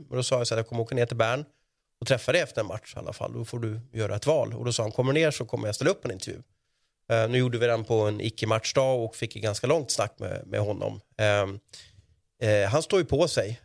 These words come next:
eh, ångrar ingenting, eh, förstår att det blir snack om att han valde att tjäna ryska pengar under ett krig, eh, men ångrar ju ingenting. Eh, han har ju helt, han får ju tycka vad han vill.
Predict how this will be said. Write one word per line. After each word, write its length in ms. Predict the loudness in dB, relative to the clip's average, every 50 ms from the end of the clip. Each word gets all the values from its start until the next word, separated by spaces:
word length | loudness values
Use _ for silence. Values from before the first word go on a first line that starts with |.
| _
eh, 360 | 0 2 4 4 6 4 4 4
ångrar 280 | 4 4 4 4 4
ingenting, 540 | 4 4 2 2 2 4 2 2 2 0 -4 -8 _ _ 0
eh, 240 | 2 4 4 2 2
förstår 360 | 0 -4 -4 2 4 4 4
att 120 | 4 2
det 200 | 0 0 0 2
blir 260 | 2 0 0 0 0 -2
snack 380 | -2 0 0 0 0 0 -2 _
om 240 | -2 0 0 0 -4
att 160 | -6 -6 -6
han 120 | -6 -4
valde 300 | -2 0 0 0 -2 -4
att 60 | -6 -4
tjäna 320 | -2 -2 -2 -2 -4 -4 -6 _ _ _ _ _ _ _ _ _ _ _ -2
ryska 280 | 0 0 2 2 0
pengar 340 | 2 2 2 2 2 0 0
under 240 | 0 -2 -2 -2 -4
ett 100 | -6 -4 -2
krig, 360 | 0 0 0 0 -2 -8 -14 -18 _ _ -4
eh, 60 | -2 0 0 0 -2 -4 -2
men 140 | 0 2 2
ångrar 260 | 2 0 2 2 2
ju 60 | 2 2
ingenting. 380 | 2 0 -2 -4 -6 -8 -10 -12 _ _ _
Eh, 260 | 0 0 0 0 -2 -6 -12 _ _ _ _ _ -20 -20 -20 -20 -20 -20 _ _
han 260 | 0 2 2 2 2
har 140 | 2 2 4
ju 60 | 4
helt, 380 | 4 2 2 0 -8 _ _ 0
han 120 | 2 2
får 120 | 2 0 0
ju 40 |
tycka 320 | 0 0 -2 0 2 0 0
vad 180 | 2 0 2
han 120 | 2 2 4
vill. 300 | 4 2 2 0 -4